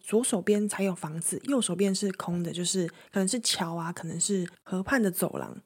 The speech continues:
所以这些杀手们都已经计划好，OK，我要怎么样才能够将奥匈帝国的人除掉？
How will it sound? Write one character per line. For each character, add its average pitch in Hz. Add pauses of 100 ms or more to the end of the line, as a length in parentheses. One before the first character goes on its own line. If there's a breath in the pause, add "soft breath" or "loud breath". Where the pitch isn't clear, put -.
(480)
所 311
以 262
这 254
些 254
杀 233
手 -
们 104
都 226
已 -
经 214
计 220
划 196
好， -
OK， 202
我 180
要 220
怎 214
么 180
样 220
才 190
能 180
够 214
将 185
奥 233
匈 214
帝 220
国 170
的 165
人 160 (160)
除 160
掉？ -